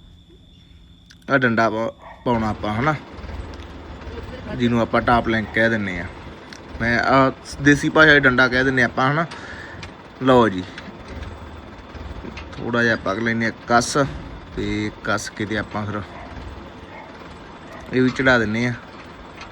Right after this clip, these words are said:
ਟਾਈਮ ਥੋੜ੍ਹਾ ਜਿਹਾ ਐਂ ਲੱਗ ਜਾਂਦਾ, ਕਿਉਂਕਿ ਇਕੱਲੇ ਬੰਦੇ ਨੇ ਜੇ ਆਪਾਂ ਕਲਟੀਵੇਟਰ ਪਾਉਣੇ ਆ। ਫੋਰਡ ਦਾ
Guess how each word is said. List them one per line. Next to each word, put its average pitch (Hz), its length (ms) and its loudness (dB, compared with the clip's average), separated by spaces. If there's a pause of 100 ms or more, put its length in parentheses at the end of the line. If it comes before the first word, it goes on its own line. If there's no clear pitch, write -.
(2750)
ਟਾਈਮ 139 280 6
ਥੋੜ੍ਹਾ 160 260 2
ਜਿਹਾ 147 140 8
ਐਂ 143 140 4
ਲੱਗ 135 140 4
ਜਾਂਦਾ, 127 300 4
ਕਿਉਂਕਿ 139 260 0
ਇਕੱਲੇ 135 280 0
ਬੰਦੇ 135 220 0
ਨੇ 127 120 0
ਜੇ 123 120 4
ਆਪਾਂ 120 220 0
ਕਲਟੀਵੇਟਰ 117 500 2
ਪਾਉਣੇ 110 360 -2
ਆ। 113 40 -2
ਫੋਰਡ - 340 -4
ਦਾ 147 200 6